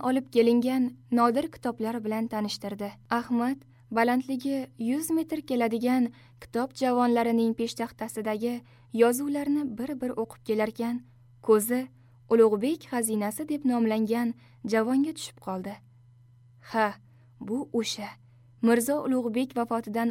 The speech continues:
oldin shogirdi Ali Qushchi ko'magida yashirishga muvaffaq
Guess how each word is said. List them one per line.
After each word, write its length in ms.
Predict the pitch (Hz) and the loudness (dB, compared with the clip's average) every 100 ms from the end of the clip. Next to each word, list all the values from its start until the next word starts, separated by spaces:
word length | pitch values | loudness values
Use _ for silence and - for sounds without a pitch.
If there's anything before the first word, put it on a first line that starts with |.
| - | 0
oldin 380 | 220 220 233 226 - - - - | 0 0 0 -2 -6 -20 -10 2
shogirdi 520 | 240 240 254 240 254 254 - - | 4 4 0 -2 -6 -8 -10 -6
Ali 160 | 254 294 294 | -4 -4 -6
Qushchi 260 | - - 285 | -10 -8 -2
ko'magida 500 | 240 226 220 233 240 240 - 220 | 2 2 2 0 -2 -4 -6 -2
yashirishga 500 | 233 240 269 - 311 | 0 -2 -8 -6 0
muvaffaq 420 | 269 233 226 247 | 4 4 0 -4